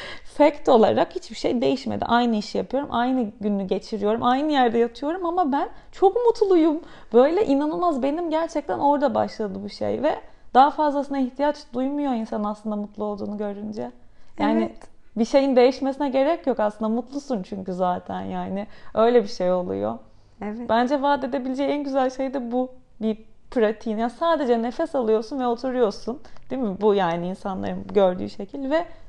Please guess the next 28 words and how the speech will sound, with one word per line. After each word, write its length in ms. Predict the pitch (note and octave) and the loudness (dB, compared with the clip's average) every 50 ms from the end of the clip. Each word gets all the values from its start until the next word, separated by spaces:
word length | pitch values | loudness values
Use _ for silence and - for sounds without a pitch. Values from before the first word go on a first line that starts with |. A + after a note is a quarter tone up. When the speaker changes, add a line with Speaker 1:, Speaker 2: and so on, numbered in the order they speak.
| - - | -16 -8
Speaker 1:
seni 200 | - D4+ D4+ D#4 | -4 -2 -2 0
mutluluğa 540 | D#4 D#4 D#4 D#4 C#4 C#4+ C#4+ C#4+ C#4 C#4+ C#4+ | 0 -2 -4 -2 0 2 4 4 4 4 4
götürüyor. 640 | A#3 A3 F#3+ F3+ - - F#3 F#3+ G#3 G#3 A3 A3+ B3+ - - - - - - - - - | 2 0 -2 -2 -6 -10 -10 -6 -6 -6 -6 -6 -8 -12 -18 -20 -20 -20 -20 -12 -6 -4
Speaker 2:
Evet, 360 | B3+ C#4+ D4 A3+ - - - | -4 -2 -4 -4 -8 -10 -8
çok 380 | - - C4 C4 C4 - - - | -4 -2 -2 -2 -2 -6 -12 -4
paradoksal 1000 | - A3+ G3+ G#3 G3 G3 A3 A3 A3 - - - - - B3+ C4 C#4 D4 F4+ G4 - - - - | 0 2 2 2 2 2 0 -2 -2 -6 -12 -6 -4 -2 0 0 0 -2 -2 -4 -8 -12 -14 -10
ama 260 | - G#3+ G#3 G#3 - - | -8 -6 -4 -4 -4 -4
aynı 280 | - G#3 A3 A3 G#3+ | -4 -4 -4 -6 -6
zamanda 480 | G3+ - F#3+ G3 F#3+ F#3+ F#3+ F#3+ G3 G#3+ | -8 -8 -10 -10 -8 -8 -8 -10 -10 -10
çok 360 | - - A#3 A#3 A#3 - - | -8 -6 -6 -6 -6 -8 -10
güzel. 460 | F#3 F3+ E3+ F#3 F3 E3+ F3+ G#3 B3 C#4+ - - - - - - - - - - - - - - | -10 -6 -4 -2 -2 -2 -4 -6 -10 -12 -14 -16 -20 -20 -20 -20 -20 -20 -20 -20 -20 -20 -8 -4
Olduğumuz 640 | - G3 G3+ G3 F3 G3+ G#3 G#3+ A3 A#3+ B3+ A#3+ G#3+ | -2 0 0 0 0 -2 -2 0 0 -2 -2 -2 -2
yere 240 | A3 G#3 F#3+ F#3+ F3+ | -2 -2 -2 -2 -4
varmamız 460 | F3+ F#3 G3 G3+ G#3 G3+ G#3 G#3 G3 | -4 -2 -2 -4 -4 -6 -6 -8 -10
için 280 | F#3+ - - - C4+ B3 | -10 -10 -8 -6 -6 -6
bir 60 | - | -6
şey 240 | - - B3 A#3 A3 | -6 -4 -2 -2 -2
yapıyoruz. 520 | F#3+ - - - D#3+ G3 A#3 A3+ G#3+ A3 | -2 -4 -6 -6 -6 -4 -4 -6 -6 -6
Speaker 1:
Hı 140 | A3 G#3+ G#3+ | -8 -8 -8
hı. 60 | A3+ - - - - - - - - - - - - - - - - - - - - - | -10 -12 -16 -20 -20 -20 -20 -20 -20 -20 -20 -20 -20 -20 -20 -20 -20 -20 -20 -18 -12 -8
Speaker 2:
Yani 280 | F#3 F3 E3 D#3+ E3 - | -6 -6 -6 -6 -6 -6
olduğumuz 540 | - F3+ F3+ E3+ E3+ F#3 F#3+ G3 G#3 G3 | -6 -4 -4 -6 -6 -6 -6 -6 -4 -4
yere 200 | G#3 G3+ F#3 F3+ | -2 -2 -2 -2
varmamız 440 | F3 E3+ E3+ E3+ E3+ F3+ G3+ G#3+ F#3+ | -2 -2 -4 -4 -4 -6 -6 -6 -8
için 380 | F3 - - - G3 A3 C4 - - - - - - - - - - F#3 | -8 -10 -10 -10 -8 -8 -10 -10 -14 -20 -20 -20 -20 -20 -20 -10 -6 -4
bazen 420 | F3+ F3+ F3+ F3 - F#3+ G3 G3 | -2 -2 -2 -2 -4 -4 -4 -4
bir 60 | G3+ | -6
süreç, 680 | G3 - - - - F#3+ G3 G3 G3 - - - - | -6 -8 -8 -8 -4 -4 -4 -4 -6 -8 -10 -10 -10